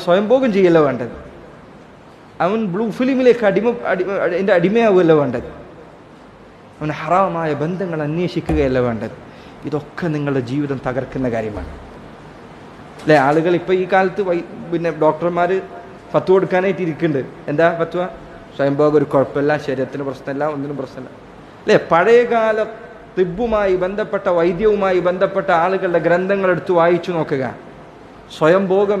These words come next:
എന്നതുകൊണ്ടുണ്ടാകുന്ന ശാരീരികമായ പ്രയാസങ്ങൾ അവരെണ്ണി എണ്ണി പറഞ്ഞതായി കാണാം.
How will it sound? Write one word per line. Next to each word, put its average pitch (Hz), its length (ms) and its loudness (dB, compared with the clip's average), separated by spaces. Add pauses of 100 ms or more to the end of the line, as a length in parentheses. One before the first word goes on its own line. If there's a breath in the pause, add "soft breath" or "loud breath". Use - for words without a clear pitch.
എന്നതുകൊണ്ടുണ്ടാകുന്ന 175 1000 -2 (140)
ശാരീരികമായ 165 760 0 (160)
പ്രയാസങ്ങൾ 170 800 -2 (520 loud breath)
അവരെണ്ണി 170 460 2
എണ്ണി 180 220 2
പറഞ്ഞതായി 139 440 0
കാണാം. 113 220 -14